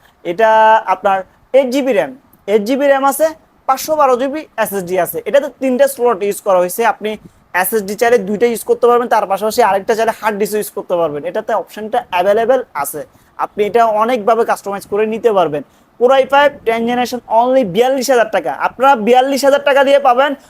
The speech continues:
Core i five টেন generation, দুই জিবি ডেডিকেটেড গ্রাফিক্স, পাঁচশো বারো জিবি এসএসডি, এইট জিবি র্যাম,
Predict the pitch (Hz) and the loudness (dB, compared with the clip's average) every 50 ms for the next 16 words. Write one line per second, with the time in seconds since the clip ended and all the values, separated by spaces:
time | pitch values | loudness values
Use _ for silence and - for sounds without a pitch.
0 | _ - - 226 247 247 247 233 254 262 269 277 277 277 269 254 254 254 240 269 | _ -2 0 2 4 4 4 4 4 4 2 2 2 0 0 0 0 0 0 0
1 | 269 269 247 214 269 269 254 226 202 240 247 220 196 233 226 220 247 247 226 240 | 0 0 -2 -2 -2 0 0 0 0 0 0 0 0 -2 0 2 2 2 2 2
2 | 220 254 254 269 233 214 254 240 233 220 269 294 - - - - - _ _ - | 2 4 2 2 2 4 2 2 2 0 -4 -4 -4 -10 -18 -20 -20 _ _ -4
3 | 220 220 - - 269 277 277 269 269 269 233 269 254 285 262 254 254 247 214 214 | -4 -2 0 0 2 2 4 4 2 2 0 0 2 2 2 2 2 -2 0 0
4 | 277 285 240 - 247 240 233 208 220 247 269 269 269 285 294 | -2 -2 0 2 2 2 2 2 -2 -2 0 2 2 0 0